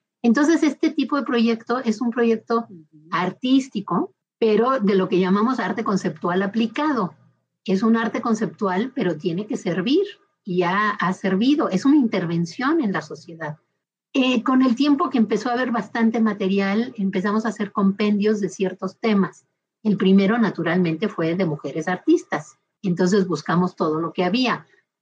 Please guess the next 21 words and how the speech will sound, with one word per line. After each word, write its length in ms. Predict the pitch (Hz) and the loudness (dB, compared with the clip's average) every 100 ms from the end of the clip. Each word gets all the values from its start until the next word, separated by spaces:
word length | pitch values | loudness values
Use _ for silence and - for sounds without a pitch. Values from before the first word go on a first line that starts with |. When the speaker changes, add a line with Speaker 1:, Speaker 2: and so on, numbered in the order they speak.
| - | -2
Speaker 1:
Después 560 | 202 208 - 190 202 247 | 0 0 2 2 2 2
de 160 | 180 | 0
performance, 920 | 156 160 151 - 240 247 247 208 170 170 | 0 -4 -4 -2 -2 0 0 0 0 -4
instalación, 1000 | 151 - 151 151 - 208 214 220 226 220 | -10 -6 -6 -6 -6 -2 2 2 4 2
educación 600 | 175 180 165 156 170 160 | 0 -6 -8 -8 -6 -8
artística, 840 | 156 - 220 220 - 202 180 165 | -10 -4 -2 -2 -4 -6 -2 -2
arte 360 | 165 - 160 - | -4 -8 -12 -8
público, 840 | - 226 233 226 220 208 208 - - _ - | 0 2 4 4 2 0 0 0 -2 _ -4
etcétera, 480 | 185 - 214 233 226 | -4 0 0 2 2
etcétera. 420 | 220 254 254 220 | 0 -4 -2 0
Entonces 460 | 208 254 233 269 | 0 -2 -2 -4
hubo 440 | 277 247 262 277 277 | -2 0 0 0 -2
una, 520 | 240 247 240 254 247 202 | -2 0 0 0 -4 -2
eh, 120 | 214 | 0
y 100 | 196 | 0
sí, 140 | 190 226 | 0 2
empezamos 380 | 208 214 226 240 | 2 2 2 -2
a 40 | |
hacer 220 | 233 240 | -4 -4
compendios 560 | - 226 226 233 233 226 | 2 0 2 2 0 -2
temáticos 800 | 220 214 220 214 190 226 285 | 0 0 0 -6 -4 -4 -4